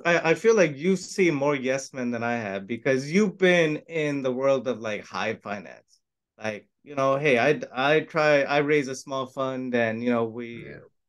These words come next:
Speaker 1: we," it was more of our ego trying to match, like, your kind of world, but
Speaker 2: Yeah.
Speaker 1: there's no, there's nothing like that. So,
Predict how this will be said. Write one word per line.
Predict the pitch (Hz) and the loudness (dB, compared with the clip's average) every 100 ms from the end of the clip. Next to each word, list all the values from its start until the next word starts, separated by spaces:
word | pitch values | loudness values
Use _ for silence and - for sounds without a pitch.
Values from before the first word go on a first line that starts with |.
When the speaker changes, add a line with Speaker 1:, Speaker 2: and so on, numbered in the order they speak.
| _ | _
Speaker 1:
we," | 120 120 117 _ _ - | -10 -8 -8 _ _ 2
it | 185 | 4
was | 180 175 | 4 2
more | 180 160 170 | 0 2 4
of | 156 | 6
our | 151 143 147 | 6 4 -2
ego | 147 147 175 175 | -10 2 2 4
trying | 170 165 147 | -2 -4 -2
to | 127 | -2
match, | 117 120 127 127 120 | -4 -2 -2 -4 -6
like, | 110 104 104 | -6 -6 -14
your | 113 131 143 | 0 2 2
kind | 156 156 | 0 -2
of | 151 | -4
world, | 170 202 208 _ | -8 -10 -16 _
but | 147 117 - _ _ _ | 2 2 0 _ _ _
Speaker 2:
Yeah. | 156 143 | -20 -4
Speaker 1:
there's | 151 131 | -2 -2
no, | 147 151 147 | 0 2 4
there's | 139 | 2
nothing | 151 151 - 131 113 | 2 0 -4 -10 -6
like | 113 - | -6 -8
that. | 92 82 | -18 -20
So, | _ 113 | _ -20